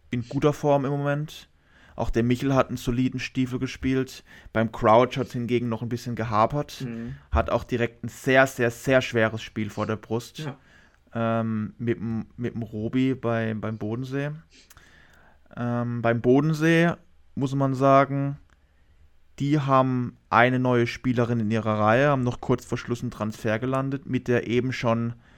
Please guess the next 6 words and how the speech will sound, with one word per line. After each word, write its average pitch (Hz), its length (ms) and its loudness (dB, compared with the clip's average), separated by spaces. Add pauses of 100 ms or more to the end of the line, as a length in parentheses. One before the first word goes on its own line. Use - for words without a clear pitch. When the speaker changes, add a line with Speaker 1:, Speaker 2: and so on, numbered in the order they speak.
(160)
Speaker 1:
angesprochenen 117 800 0
Nathalie 113 480 -2
Zoppe, 123 420 -2 (960)
die 127 160 2
ja 120 180 4
dann 117 540 -4